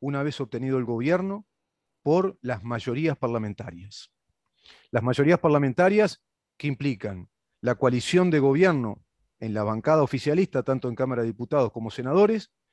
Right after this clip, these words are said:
en su totalidad, cincuenta y cuatro por ciento del Parlamento integra hoy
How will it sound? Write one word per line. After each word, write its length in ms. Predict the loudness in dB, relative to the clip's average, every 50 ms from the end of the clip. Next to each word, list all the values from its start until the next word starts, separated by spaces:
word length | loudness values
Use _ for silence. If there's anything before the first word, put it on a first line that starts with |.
| _ _ _ _ _
en 100 | -8 -8
su 160 | -8 -8 -10
totalidad, 680 | -6 -6 -2 -2 0 0 2 4 4 4 4 4 2 -2 _ _ _ _ _
cincuenta 460 | -14 -8 -8 -6 -4 -4 -4 -4 -4
y 20 | -4
cuatro 320 | -2 0 0 0 -2 -6
por 140 | -6 -6 -8
ciento 480 | -4 -2 0 0 0 -2 -2 -4 -4 -4
del 80 | -4
Parlamento 480 | -4 -4 -4 -2 -2 -2 -2 -2 -4 -6
integra 340 | -6 -4 -4 -4 -2 0 0
hoy 260 | 0 0 0 -2